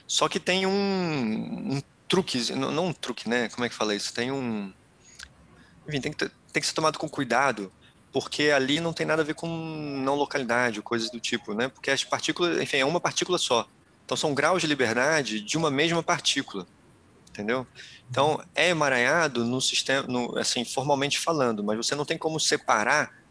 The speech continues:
né? A Maribaquara não tem como separar o momento angular do fóton e levar pra um lugar e o momento, e, e, e a polarização do mesmo fóton levar pra outro lugar,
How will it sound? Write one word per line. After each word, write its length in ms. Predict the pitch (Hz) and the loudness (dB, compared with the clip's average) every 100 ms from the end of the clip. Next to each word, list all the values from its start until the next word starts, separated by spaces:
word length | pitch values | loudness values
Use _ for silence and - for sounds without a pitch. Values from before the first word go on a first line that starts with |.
| - | -2
né? 180 | 131 143 - - | -2 -2 -10 -14
A 100 | - | -4
Maribaquara 720 | 123 117 143 139 131 - 127 147 | 2 2 2 2 0 4 4 4
não 140 | 156 | 0
tem 120 | 156 | -2
como 180 | 143 127 | 0 0
separar 500 | - 131 - 113 110 | 0 0 2 2 4
o 40 | 110 | 2
momento 300 | 110 117 117 | 2 0 0
angular 320 | 110 117 110 | 2 4 2
do 80 | 107 | 0
fóton 400 | - 113 110 107 | 0 0 0 0
e 40 | |
levar 260 | 107 104 104 | 0 0 -2
pra 160 | - | -2
um 40 | 107 | -4
lugar 340 | 101 135 156 - - - - | 0 0 0 -6 -18 -18 -4
e 140 | 127 | 0
o 100 | 139 | 0
momento, 540 | 131 120 117 120 120 - | 2 2 0 0 -2 -2
e, 240 | 117 117 | -4 -2
e, 240 | 117 113 113 | -2 -2 2
e 40 | |
a 60 | 113 | 0
polarização 640 | - 113 107 107 - 123 | 2 0 2 0 0 0
do 80 | 120 | 0
mesmo 280 | 113 143 131 | 0 0 0
fóton 380 | - 135 139 120 | 0 0 0 0
levar 240 | 113 113 | 0 0
pra 160 | 110 120 | 0 -4
outro 180 | 117 107 | -4 -2
lugar, 320 | 113 160 | 2 0